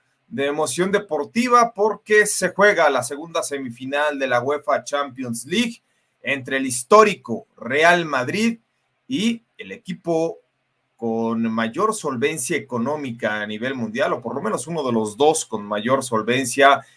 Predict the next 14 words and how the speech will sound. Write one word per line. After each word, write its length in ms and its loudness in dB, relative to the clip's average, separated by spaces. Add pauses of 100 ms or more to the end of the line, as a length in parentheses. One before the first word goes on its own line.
(220)
el 220 0
Manchester 600 0
City, 560 -4
que 380 4 (400)
va 460 4
por 480 0
su 160 -10
segunda 480 -2
final 480 0
de 80 -6
manera 400 0
consecutiva, 840 -4
pero 200 -4
también 600 0